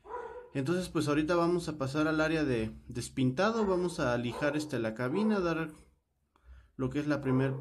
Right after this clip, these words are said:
capa de primer y continuamos con los detalles. Entonces, pues vámonos para allá, amigos. Pues listo, de regresos ahorita, ya hemos retirado lo que es el pequeño contrapeso. Está un poquito caliente la,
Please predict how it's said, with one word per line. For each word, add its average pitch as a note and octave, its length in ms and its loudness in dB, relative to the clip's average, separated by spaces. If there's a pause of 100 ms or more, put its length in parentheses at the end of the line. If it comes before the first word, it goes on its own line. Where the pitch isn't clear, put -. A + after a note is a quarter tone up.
(120)
capa D3 300 0
de A#2 140 0
primer G3+ 600 0
y A3 280 0
continuamos D3 560 0
con B2+ 120 -4
los A2 120 -4
detalles. A#2+ 420 -4
Entonces, C3 420 -8
pues A#2 140 -4
vámonos D#3+ 380 0
para A#2 180 -2
allá, B2 160 2
amigos. G#2+ 500 -2 (1900)
Pues D3+ 140 2
listo, G3+ 260 2
de F#3 80 6
regresos F3+ 500 2
ahorita, G3 560 0 (340)
ya F#3 360 2
hemos F3 380 2
retirado D3 540 2
lo C#3+ 200 4
que D3 80 -4
es C#3 140 -6
el D3+ 120 -2
pequeño C#3 440 -2
contrapeso. C3+ 720 -2 (380)
Está C3 680 0 (840)
un C3 300 0
poquito C#3 560 -6
caliente A#2 720 -4
la, - 340 -14